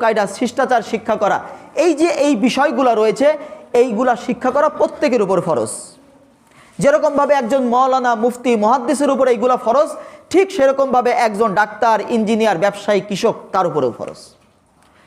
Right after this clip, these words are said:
ইসলামী শিক্ষার প্রথম প্রাথমিক পর্যায়ে যেটা রয়েছে, আল্লাহ রসুল সাল্লাল্লাহু আলাইহি সাল্লামের একটা ঐতিহাসিক হাদিস রয়েছে,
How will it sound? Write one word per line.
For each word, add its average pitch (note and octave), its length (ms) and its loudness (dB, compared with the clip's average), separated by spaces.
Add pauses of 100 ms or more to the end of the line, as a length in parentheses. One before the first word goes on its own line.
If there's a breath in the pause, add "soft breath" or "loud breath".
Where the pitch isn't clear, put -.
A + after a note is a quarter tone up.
(160 soft breath)
ইসলামী D4+ 400 0
শিক্ষার C4 420 -2
প্রথম D#4+ 460 0
প্রাথমিক C#4 540 -2
পর্যায়ে A#3 320 0
যেটা G3+ 240 2
রয়েছে, E3+ 340 0 (440 loud breath)
আল্লাহ A3+ 240 2
রসুল B3+ 220 0
সাল্লাল্লাহু B3 400 0
আলাইহি A3+ 220 0
সাল্লামের A3 280 0
একটা G#3+ 180 0
ঐতিহাসিক G#3+ 460 0
হাদিস F#3+ 300 -2
রয়েছে, E3+ 280 0